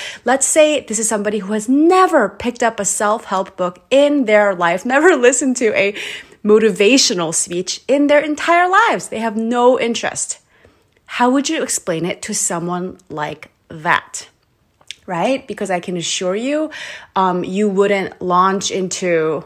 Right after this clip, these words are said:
<laughs> you know, a lecture about brain science, right? Or if you did, you would make it, um,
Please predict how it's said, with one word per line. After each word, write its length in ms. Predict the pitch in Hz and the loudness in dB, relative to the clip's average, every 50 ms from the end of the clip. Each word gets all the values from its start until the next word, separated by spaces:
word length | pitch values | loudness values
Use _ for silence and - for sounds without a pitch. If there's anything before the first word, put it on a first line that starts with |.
| - _ | -14 _
<laughs> 140 | _ - - | _ 0 2
you 180 | 269 262 240 | 4 4 6
know, 240 | 254 269 208 208 208 208 - | 6 6 4 4 2 0 -2
a 120 | - 202 | -4 -2
lecture 480 | 196 196 202 220 - - - 226 196 190 | 0 2 0 0 0 -2 0 2 4 4
about 360 | 185 185 170 160 - - - | 4 4 2 2 2 -2 -8
brain 440 | 156 156 180 180 185 208 208 214 202 | -6 0 2 4 4 4 2 2 0
science, 800 | - - - - - 165 160 156 147 185 - - - - - - _ - - - - - - - | 0 -2 -4 -4 -4 -4 -6 -6 -8 -8 -8 -6 -6 -6 -6 -8 _ -14 -18 -16 -16 -18 -18 -6
right? 320 | - 190 180 202 247 269 - - | 0 2 4 4 4 2 4 6
Or 120 | 254 247 | 6 6
if 140 | 240 233 - | 6 2 0
you 100 | 247 233 | -2 -2
did, 280 | 240 262 339 370 277 | 0 0 0 0 0
you 140 | 202 196 202 | -2 -2 0
would 140 | 208 214 208 | 0 0 0
make 320 | 202 202 196 202 208 202 | 0 0 0 0 0 0
it, 300 | 240 226 214 208 202 - - _ _ _ _ _ _ - | 0 0 2 0 -2 -4 -14 _ _ _ _ _ _ -6
um, 380 | - 190 190 180 175 175 - - | -4 -2 -2 -2 -2 -4 -6 -10